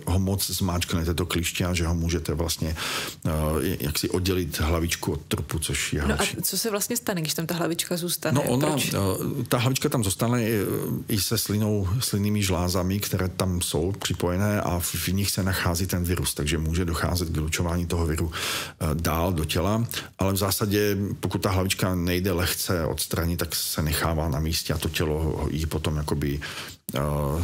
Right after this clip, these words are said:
Speaker 1: ohraničí samo, ono má, eh, ochranné mechanismy proti cizímu tělesu, takže to tělo si s tím poradí, ale může dojít k nákaze.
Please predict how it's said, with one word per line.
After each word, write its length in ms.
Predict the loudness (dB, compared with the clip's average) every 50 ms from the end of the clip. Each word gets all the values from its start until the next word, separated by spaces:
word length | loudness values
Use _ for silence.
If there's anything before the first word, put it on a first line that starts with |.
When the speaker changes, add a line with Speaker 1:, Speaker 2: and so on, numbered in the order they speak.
| 0 0 0 0
Speaker 1:
ohraničí 720 | 0 0 0 2 2 2 2 2 0 0 0 -2 -2 -2
samo, 340 | -2 -2 0 0 0 0 0
ono 200 | 0 0 0 0
má, 460 | 0 0 0 0 0 0 0 -2 -2 -4 -4
eh, 360 | -4 -2 -2 -2 -2 -2 -2 -2
ochranné 520 | -2 -2 -2 0 0 0 0 0 0 0
mechanismy 560 | 0 0 0 0 0 0 0 0 0 0 -2 0
proti 240 | -2 -2 0 0 -2 -2
cizímu 380 | -2 -2 -2 -2 0 0 0
tělesu, 520 | 0 0 0 0 0 0 0 -2 -2 -2 -4 -6 -6 -6 -6 -4 -6 -6 -6 -4
takže 200 | 0 0 0 2
to 120 | 2 0
tělo 180 | 2 2 0 0
si 120 | 0 -2
s 40 | -2
tím 160 | 0 0 0
poradí, 420 | 2 2 2 2 2 2 2 2 2
ale 160 | 2 2 2
může 260 | 2 2 2 2 2
dojít 160 | 2 0 0
k 60 | 0
nákaze. 500 | 0 0 0 0 0 0 -2 0 -2 -2